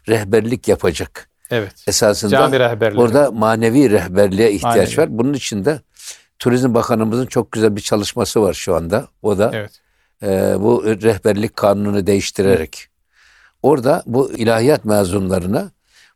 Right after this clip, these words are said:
Speaker 1: bu m-, inanç turizmi açısından manevi rehberlik yapma konusunun da özellikle dikkatinizde bulunması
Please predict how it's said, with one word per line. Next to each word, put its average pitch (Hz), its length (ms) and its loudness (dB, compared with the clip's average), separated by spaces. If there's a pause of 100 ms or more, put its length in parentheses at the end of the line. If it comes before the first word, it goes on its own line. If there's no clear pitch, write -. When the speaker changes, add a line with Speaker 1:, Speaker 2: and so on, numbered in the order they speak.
Speaker 1:
bu 143 220 2 (260)
m-, 110 200 -8
inanç 147 320 2
turizmi 104 340 0
açısından 147 520 0
manevi 117 480 2
rehberlik 110 520 0
yapma 117 300 0
konusunun 113 600 -2
da 101 180 -2 (440)
özellikle 120 640 0
dikkatinizde 104 720 0
bulunması 107 600 -2